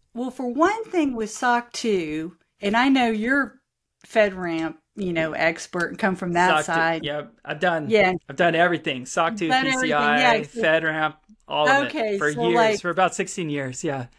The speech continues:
Speaker 1: Okay, so,
Speaker 2: <laughs> Yeah.
Speaker 1: like, 'cause, like, FedRAMP is you do this and you better do this and blah,
Speaker 2: Yeah.
Speaker 1: blah, blah. You know, you, you
Speaker 2: Okay.
Speaker 1: can't just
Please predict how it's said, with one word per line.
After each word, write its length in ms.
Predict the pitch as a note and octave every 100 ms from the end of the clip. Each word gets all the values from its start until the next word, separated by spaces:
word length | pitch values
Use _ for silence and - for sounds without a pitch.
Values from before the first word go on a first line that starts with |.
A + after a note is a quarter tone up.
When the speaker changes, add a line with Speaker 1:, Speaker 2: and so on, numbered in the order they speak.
| -
Speaker 1:
Okay, 640 | C4 C4 B3+ G#3 F#3+ F#3 F3+
so, 160 | -
Speaker 2:
<laughs> 20 |
Yeah. 320 | - F#3+ F#3+ -
Speaker 1:
like, 20 |
'cause, 220 | C4 G#3
like, 180 | A3 G3 _ -
FedRAMP 600 | F4+ G4 C4+ B3 A3+ -
is 220 | G3+ F#3 F#3+
you 280 | C#4 F4 D4+
do 220 | D4 B3
this 400 | B3+ B3 A#3 - -
and 240 | G3 A3
you 100 | C#4+
better 220 | B3 G#3+
do 200 | G3 F#3+
this 440 | D#3+ B2+ - - - _ -
and 340 | G3+ F#3+ G3
blah, 220 | A#3+ B3+
Speaker 2:
Yeah. 20 |
Speaker 1:
blah, 120 | F#3 A3
blah. 160 | G3 E3 - -
You 140 | C4+
know, 120 | A3+
you, 300 | G3+ G3+ C4
you 180 | C4+ D#4+
Speaker 2:
Okay. 0 |
Speaker 1:
can't 340 | - F4 D4 B3+
just 140 | B3+